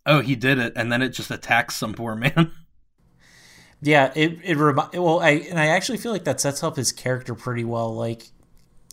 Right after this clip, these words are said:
Speaker 2: it's a little bit subversive because normally when you get the introduction to the main villain in, in musical style things, like, they have a big number and they're imposing and stuff, and he starts out imposing and then everything just kind of falls apart, which I think is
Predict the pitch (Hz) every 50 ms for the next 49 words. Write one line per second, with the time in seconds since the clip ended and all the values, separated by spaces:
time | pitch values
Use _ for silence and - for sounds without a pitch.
0 | - - - - 180 170 - 165 165 190 214 214 196 185 160 143 - - 131 120
1 | 117 120 120 127 131 - 123 113 104 123 113 - 131 120 107 120 151 208 240 220
2 | 165 143 127 123 117 117 117 113 113 - - - - - - - _ _ _ 131
3 | 131 131 143 139 131 143 147 147 - 143 139 131 127 - 131 131 123 127 - 127
4 | 123 120 127 120 120 120 117 117 120 117 113 107 117 113 113 117 120 117 117 117
5 | - - 160 - _ _ _ _ _ - 143 135 127 131 127 - _ _ _ 156
6 | 151 131 127 127 127 135 120 127 120 - 123 117 - - 127 120 113 107 131 120
7 | 117 113 117 110 110 - 123 131 139 131 123 123 120 110 127 127 123 123 123 120
8 | 113 113 113 117 117 120 123 123 123 - - - - - _ _ - _ _ _
9 | - 143 127 123 127 120 117 113 104 - 117 117 107 110 127 131 139 139 131 -
10 | 151 151 151 - - - 147 135 135 127 - 147 139 139 170 156 151 147 143 123
11 | - 123 123 120 123 139 135 135 123 127 127 131 131 120 120 120 113 - 135 127
12 | 123 127 - - - 135 127 120 110 - - - 113 117 120 117 123 110 - 120
13 | 113 123 131 - 143 135 127 - 127 - - 170 170 170 175 160 135 123 123